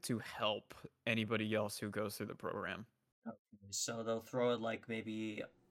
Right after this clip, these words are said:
Speaker 2: on, like, an, an instructor's video or something when people show up?
Speaker 1: Basically, and that's what a lot of the program is, is going through a lot of the science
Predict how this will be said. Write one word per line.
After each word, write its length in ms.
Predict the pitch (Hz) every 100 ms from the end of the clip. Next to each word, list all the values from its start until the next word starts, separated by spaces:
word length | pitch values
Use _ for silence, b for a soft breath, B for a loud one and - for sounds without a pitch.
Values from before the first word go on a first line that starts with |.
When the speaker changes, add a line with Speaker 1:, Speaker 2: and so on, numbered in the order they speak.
| -
Speaker 2:
on, 180 | 113 104
like, 260 | 104 95 107
an, 120 | 101
an 220 | 101 98
instructor's 1400 | 113 110 - - 120 - - 123 123 123 120 113 - - 110
video 460 | 117 117 120 120 120
or 120 | 117
something 720 | - 117 - 120 117 117 110
when 280 | 107 110 110
people 260 | 104 117 117
show 280 | - 120 113
up? 240 | 113 - - - _ _ - - - - _ - - - _ -
Speaker 1:
Basically, 760 | 170 139 131 120 110 110 107 -
and 200 | 160 180
that's 200 | 202 220
what 100 | 185
a 40 |
lot 280 | 123 117 123
of 60 |
the 60 | 117
program 560 | - 120 110 113 107 104
is, 500 | 107 113 120 120 - -
is 460 | 123 117 110 104 - _ _ 143
going 300 | 120 131 143
through 600 | 135 135 135 127 120 117 - _ _ -
a 60 | 123
lot 180 | 120 123
of 80 | 135
the 80 |
science 640 | 127 131 117 117 113 107